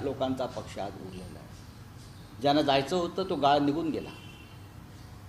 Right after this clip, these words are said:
जे पैशाला विकत गेले, दहशतीला किंवा सीबीआय,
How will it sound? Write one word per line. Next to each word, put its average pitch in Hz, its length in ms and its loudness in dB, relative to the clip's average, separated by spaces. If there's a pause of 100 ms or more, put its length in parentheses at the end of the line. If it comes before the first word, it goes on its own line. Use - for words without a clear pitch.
(120)
जे 135 60 0
पैशाला 147 480 6
विकत 127 420 4
गेले, 95 240 -6
दहशतीला 151 800 6 (560)
किंवा 143 180 4
सीबीआय, 147 680 6